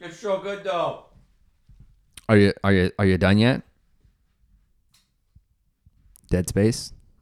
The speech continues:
Speaker 1: Yeah, uh, okay, here we go. So I'm hanging out with Sean <clears throat> and A J.
Speaker 2: And you're eating pizza.
Speaker 1: No. I'll tell you, this is, leads into pizza. It's gonna be a quick story. I'm not gonna make it short.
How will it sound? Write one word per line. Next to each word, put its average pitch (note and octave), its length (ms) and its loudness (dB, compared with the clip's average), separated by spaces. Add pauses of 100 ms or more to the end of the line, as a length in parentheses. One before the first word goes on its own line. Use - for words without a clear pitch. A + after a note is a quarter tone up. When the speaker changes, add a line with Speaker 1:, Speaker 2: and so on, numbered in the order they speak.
(180)
Speaker 1:
Yeah, G2+ 120 -18 (100)
uh, G2 280 -8 (100)
okay, F#2+ 160 -4
here G#2 120 -4
we G#2+ 40 -2
go. F2+ 120 0 (3500)
So - 200 -6
I'm A#2 100 -2
hanging B2+ 180 -2
out A#2 120 0
with G2+ 100 -8
Sean G#2+ 560 0
<clears throat> - 80 -10
and A#2+ 480 0
A G2 100 0
J. F#2 180 2
Speaker 2:
And - 960 -8
you're G2 80 0
eating G2 180 0
pizza. F#2 460 -4 (400)
Speaker 1:
No. F#2+ 240 0 (840)
I'll F#2 100 -6
tell A2+ 160 2
you, G#2 180 4
this F#2 220 -6
is, F2 160 -6
leads G#2+ 200 -2
into A#2 220 -2
pizza. D#2+ 340 -8 (1160)
It's - 160 -2
gonna C3+ 120 6
be G#2+ 100 2
a - 20 2
quick F#2+ 180 -2
story. F2+ 200 0
I'm E2+ 60 -2
not F2 140 -2
gonna E2 120 -4
make D#2+ 100 -4
it - 100 -10 (320)
short. E2+ 400 -6